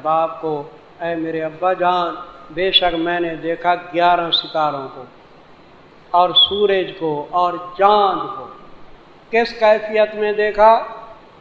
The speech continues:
دیکھا میں نے ان کو سجدہ کرنے والے واسطے اپنے۔ یہ جار مجرور متعلق ساجدین کے ہے۔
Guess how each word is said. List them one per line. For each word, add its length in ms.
دیکھا 420
میں 240
نے 100
ان 300
کو 160
سجدہ 580
کرنے 340
والے 420
واسطے 560
اپنے۔ 400
یہ 60
جار 280
مجرور 460
متعلق 520
ساجدین 640
کے 120
ہے۔ 100